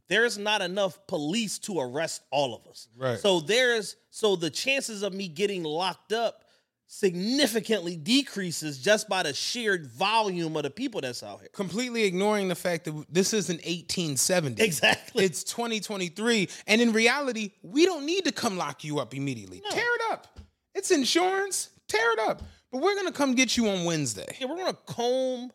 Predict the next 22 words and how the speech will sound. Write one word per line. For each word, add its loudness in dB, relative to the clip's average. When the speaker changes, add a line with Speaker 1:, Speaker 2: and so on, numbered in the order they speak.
Speaker 1:
this 2
Speaker 2:
Yeah. 4
Speaker 1:
video 0
footage. -8
Speaker 2:
Yeah. -4
Speaker 1:
We're -12
gonna 2
have 2
a 2
team -6
of -4
specialists. -6
Speaker 2:
Mm-hmm. -6
Speaker 1:
Because 2
remember, 0
there's 2
still -6
twenty-seven -6
different -8
federal 0
agencies -8
here -12